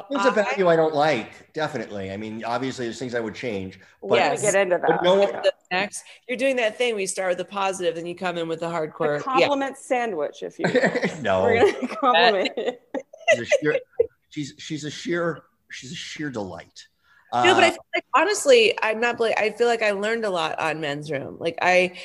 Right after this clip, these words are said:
Speaker 2: because it's hard. Sitcom-, sitcoms are hard, guys. But it is to not overwork stuff or to not, to, to, it's just,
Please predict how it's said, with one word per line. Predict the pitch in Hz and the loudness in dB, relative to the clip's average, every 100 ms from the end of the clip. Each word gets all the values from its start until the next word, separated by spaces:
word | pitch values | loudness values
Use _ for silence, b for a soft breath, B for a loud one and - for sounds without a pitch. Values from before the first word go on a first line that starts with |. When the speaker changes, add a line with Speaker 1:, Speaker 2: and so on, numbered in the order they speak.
| B - | B 2
Speaker 2:
because | 208 240 | 4 6
it's | 226 370 | 4 -2
hard. | - 523 254 | -2 2 2
Sitcom-, | 196 269 - 403 - | 2 -4 -6 -10 -8
sitcoms | - 762 719 392 | -4 -2 -2 -2
are | 320 | -2
hard, | 294 269 262 | -2 -2 -4
guys. | 220 - - - B B B | -6 -6 -10 -12 B B B
But | 320 339 | -4 0
it | 294 370 | 2 6
is | 587 453 - - | 8 6 2 -6
to | 269 | 0
not | 254 254 - | 2 4 6
overwork | 233 226 220 196 214 226 | 6 8 4 4 0 -2
stuff | - 349 370 370 - | -4 -2 -2 -6 -4
or | 202 | -2
to | 202 196 | -2 -2
not, | 202 202 196 - - | 0 0 -2 -6 -6
to, | 208 180 - - - | -2 0 0 -4 -12
to, | 180 - - | -12 -4 -2
it's | 220 - | -2 -4
just, | - 269 254 - - | 2 2 2 -6 -10